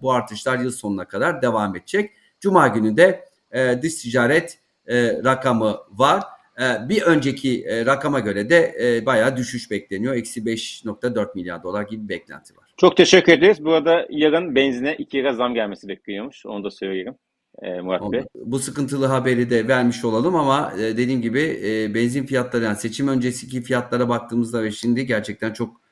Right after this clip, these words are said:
Speaker 1: ciddi ve tabii ki bu iğneden ipliğe her şeye de zam, e, demek. Dediğim gibi, e, son olarak şunu söyleyeyim. Yani enflasyonla ciddi mücadele etmeden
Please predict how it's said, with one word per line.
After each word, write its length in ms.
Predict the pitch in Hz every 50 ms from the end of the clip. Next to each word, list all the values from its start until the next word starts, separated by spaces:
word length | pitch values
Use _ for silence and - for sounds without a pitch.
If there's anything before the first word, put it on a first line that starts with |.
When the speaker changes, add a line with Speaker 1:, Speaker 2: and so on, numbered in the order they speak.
| _ _ _
Speaker 1:
ciddi 300 | - 117 117 117 147 151
ve 300 | 160 160 160 165 165 - - _ _
tabii 200 | 147 147 143 127
ki 160 | 131 139 131
bu 200 | 135 143 143 - -
iğneden 480 | 123 127 131 131 131 131 139 139 127
ipliğe 380 | 120 113 - 110 120 127 131 127
her 260 | 117 131 139 151 147
şeye 300 | - - - 117 117 117
de 120 | 131 135
zam, 420 | 127 123 127 120 117 113 - - - -
e, 220 | 90 101 95 92 95
demek. 380 | 113 110 110 123 143 - - _ _ _ -
Dediğim 240 | 170 190 233 226
gibi, 420 | 185 165 143 139 127 110 - - - _ _ -
e, 300 | 107 113 113 113 107 104
son 200 | - - 170 165
olarak 260 | 160 156 151 143 147
şunu 180 | - 135 139
söyleyeyim. 380 | 127 - 139 123 120 117 110 110
Yani 180 | 120 120 117 110
enflasyonla 920 | 117 135 143 143 - 165 160 160 160 160 - - 156 160 156 151 139 131
ciddi 400 | 127 135 135 - _ - 156 156
mücadele 560 | 147 139 127 127 131 127 127 123 127 120 120
etmeden 600 | 110 95 127 131 - - 120 113 107 107 95 85